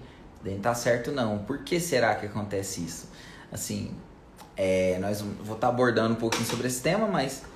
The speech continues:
vou dar um pouquinho da visão da psiquiatria. O que que a psiquiatria mostra um pouco, o que a psicologia. Hoje vamos falar basicamente sobre linguagem corporal, tá bom? Linguagem não verbal, o que não é dito.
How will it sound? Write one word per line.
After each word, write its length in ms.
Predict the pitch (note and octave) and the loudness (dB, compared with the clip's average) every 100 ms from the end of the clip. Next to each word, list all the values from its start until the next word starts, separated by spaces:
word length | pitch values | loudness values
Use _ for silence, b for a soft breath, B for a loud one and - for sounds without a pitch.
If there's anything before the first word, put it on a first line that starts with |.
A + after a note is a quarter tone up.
| B B B | B B B
vou 120 | - A#2 | 2 6
dar 140 | B2+ | 6
um 60 | D#3 | 8
pouquinho 300 | C#3 - D3 | 2 2 2
da 100 | D3+ | 4
visão 320 | C#3 C3+ C3+ | 4 2 2
da 80 | C#3 | 0
psiquiatria. 640 | - - B2+ A2+ G2+ G2 | -2 2 4 4 0 -2
O 40 | |
que 160 | F#2 B2+ | -2 -4
que 80 | C#3 | -4
a 40 | |
psiquiatria 540 | - - A#2+ G#2 - B2 | -4 0 0 0 -2 -2
mostra 420 | A2 A#2 A#2+ A2+ | 2 2 2 -4
um 60 | |
pouco, 400 | G2+ G#2 B2 B2 | -4 2 2 2
o 40 | G2+ | -2
que 120 | A2 | -6
a 140 | G#2+ - | -6 -8
psicologia. 760 | - A#2 A2 G2+ G#2 B2 B2 - B B B B B B B - - - - - - - - - | -6 0 2 0 0 -2 -4 -8 B B B B B B B -20 -20 -20 -20 -20 -20 -20 -20 0
Hoje 180 | A#2 A#2 | 2 2
vamos 260 | B2 C3 - | 0 0 0
falar 280 | A#2+ A#2 | 4 6
basicamente 600 | A#2+ C3+ C#3 B2+ B2 B2+ - | 6 2 2 0 0 -2 -4
sobre 220 | B2 A2+ | -6 -4
linguagem 840 | B2 B2+ G#2 A2+ B2+ C#3 B2+ C3 | 0 0 2 4 6 4 4 0
corporal, 880 | B2+ C3+ C3 - C3+ G2 F2+ G2 F#2 E2 | 0 0 0 2 2 4 2 0 0 -4
tá 80 | D2 | -6
bom? 380 | E2+ A2 D3+ B B B B - | -2 -2 -2 B B B B -12
Linguagem 720 | G2+ G2+ G2 G#2+ A#2+ A2+ A2 | -8 -2 2 6 4 2 -2
não 300 | G#2 A2+ C3+ | 0 0 0
verbal, 580 | B2 A2+ F#2 F#2 G#2 G2+ | 2 2 2 2 2 2
o 160 | - - | 0 -6
que 180 | - | -2
não 160 | B2+ C3 | 0 2
é 120 | B2+ | 2
dito. 560 | G2 G#2 A2 - - | 0 -4 -6 -10 -16